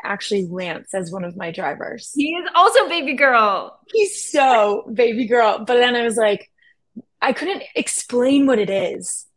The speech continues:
Speaker 1: And so I was like, "Okay, Lando and Lewis, I can just, I can
Speaker 2: Mm-hmm.
Speaker 1: pinpoint it." But yeah,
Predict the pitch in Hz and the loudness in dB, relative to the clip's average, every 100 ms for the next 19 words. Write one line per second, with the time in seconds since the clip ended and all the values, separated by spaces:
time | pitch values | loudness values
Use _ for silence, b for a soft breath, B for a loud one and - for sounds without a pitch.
0 | - 220 233 208 208 220 226 202 202 208 | -10 -4 -2 -2 -2 -4 -4 -2 -2 -2
1 | 214 214 196 190 - 185 202 185 180 208 | -2 -2 -6 -6 -8 -8 -6 -6 -6 -8
2 | - - - 214 196 214 190 _ _ _ | -8 -8 -4 -4 -2 -4 -6 _ _ _
3 | 196 - 214 180 - - - - _ _ | -20 -6 -6 -6 -12 -12 -12 -14 _ _
4 | _ _ _ _ _ _ 220 185 202 180 | _ _ _ _ _ _ -6 -4 -4 -6